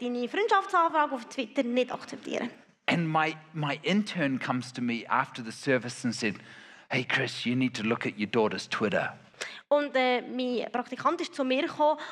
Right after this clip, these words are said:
Speaker 1: nach der Predigt und hat gesagt, „Du Chris, du musst, äh, deiner Tochter ihr Twitter anschauen.“
Speaker 2: Now, I'm being really honest with you.
Speaker 1: Ich bin sehr ehrlich mit dir.
Speaker 2: When I look at her Twitter, I get scared.
Speaker 1: Wenn ich das Twitter anschaue, dann habe ich Angst.
Speaker 2: The things that she puts on there, I'm like,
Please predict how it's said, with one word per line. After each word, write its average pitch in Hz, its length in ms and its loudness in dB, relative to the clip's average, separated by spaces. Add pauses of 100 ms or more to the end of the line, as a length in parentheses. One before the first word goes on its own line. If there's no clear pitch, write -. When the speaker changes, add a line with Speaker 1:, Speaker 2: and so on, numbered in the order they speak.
(140)
Speaker 1:
nach 262 360 -2 (180)
der 262 100 -2
Predigt 262 340 0
und 254 100 -2
hat 247 80 2
gesagt, 247 420 -2
„Du 262 140 4
Chris, 262 260 -2
du 262 120 -2
musst, 247 300 0
äh, 226 160 2
deiner 240 380 -2
Tochter 277 300 2
ihr 254 140 4
Twitter 330 480 0
anschauen.“ 233 500 2 (400)
Speaker 2:
Now, 139 300 2
I'm 131 80 -4
being 135 200 0
really 127 220 4
honest 143 380 2
with 113 180 -8
you. 104 140 2
Speaker 1:
Ich 104 180 -4
bin - 220 -14
sehr 214 220 -4
ehrlich 262 260 2
mit 254 180 -4
dir. 214 160 0 (340)
Speaker 2:
When 123 140 0
I 123 200 4
look 175 220 0
at 143 160 -10
her 156 180 0
Twitter, 143 420 0 (180)
I 120 80 0
get 113 200 -6
scared. - 680 0 (280)
Speaker 1:
Wenn 254 120 2
ich 254 160 2
das - 80 -12
Twitter 277 260 0
anschaue, 254 300 4
dann - 440 -4
habe 233 120 -4
ich 233 80 0
Angst. 226 460 -4 (220)
Speaker 2:
The 135 120 2
things 160 380 0
that 160 120 -2
she - 160 -4
puts 147 380 -2
on 127 200 2
there, 160 240 2
I'm 123 220 0
like, 110 200 -2